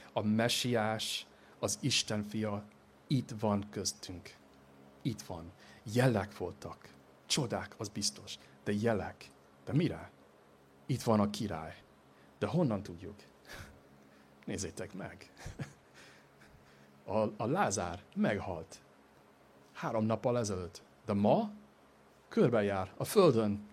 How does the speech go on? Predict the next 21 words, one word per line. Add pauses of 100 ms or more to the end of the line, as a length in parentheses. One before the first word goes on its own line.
él. (840)
De
hogy? (300)
Mert
jött
a
király. (960)
Ő
a
király. (2500)
Augustus
császár (120)
meghalt, (1300)
és
maradt
a
sírban. (1200)
Ő
volt
a,
a,